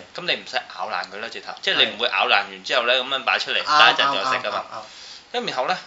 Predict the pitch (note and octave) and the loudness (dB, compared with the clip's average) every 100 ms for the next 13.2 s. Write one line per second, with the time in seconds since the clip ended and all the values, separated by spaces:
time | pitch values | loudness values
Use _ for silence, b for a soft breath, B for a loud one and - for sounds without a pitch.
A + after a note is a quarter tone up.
0 | - A#2+ A#2+ G#2+ F#2 F#2+ - - G2+ F#2+ | -10 -6 -4 -6 -6 -12 -20 -10 -6 -6
1 | F2+ - G#2 A2 A2+ A2 E3 D#3 B2 G2+ | -10 -8 -6 -4 -4 -2 -2 -2 0 -2
2 | A2+ - - E3 B2 B2 D3 C3 G2 G2 | -2 -12 0 2 2 0 -2 -2 -6 -8
3 | F#2+ G2+ - G#2 G#2 G#2 F#2 F#2+ A#2 A#2+ | -6 -8 -6 -6 -6 -8 -8 -6 -4 -2
4 | G#2 F2 F#2+ F2+ F#2 G2+ B2 C3 A2 G2+ | 0 0 -2 -2 -4 2 4 6 4 2
5 | G#2 G2+ G2+ F#2+ - - - - G#2+ G2+ | 2 0 -4 -10 -12 -18 -16 0 2 2
6 | - D#3 D#3+ C3+ G2+ F#2+ G#2+ B2 C3 B2+ | 2 0 0 -4 -6 -4 0 2 0 -4
7 | - D3+ C#3+ A2 G#2 F#2 - G#2+ G#2+ A#2+ | -2 -2 0 -2 -2 -8 -10 -8 -4 -4
8 | C3 A2+ - B2 A2+ G#2+ B2+ C#3 G#2 G#2+ | -2 -4 -4 -6 -6 -4 -2 0 -2 -6
9 | G2+ G2+ B2+ A2 - A#2 B2 - B2 A2 | -10 -10 -8 -10 -4 -2 -2 -4 -6 -6
10 | C3 C#3+ D3 F#2+ E2+ A#2+ D#2+ F2+ G#2+ B2+ | -8 -8 -6 -8 -8 -10 -8 -8 -6 -6
11 | A2+ F2+ E2 F2 F2 E2+ D#2+ - G#2+ B2+ | -8 -12 -14 -10 -10 -10 -14 -8 -8 -8
12 | B2 - E3 E3+ A#2+ G#2+ G#2+ A#2+ A2+ F#2+ | -2 0 0 -2 -8 -6 -6 -6 -6 -4
13 | E2+ | -6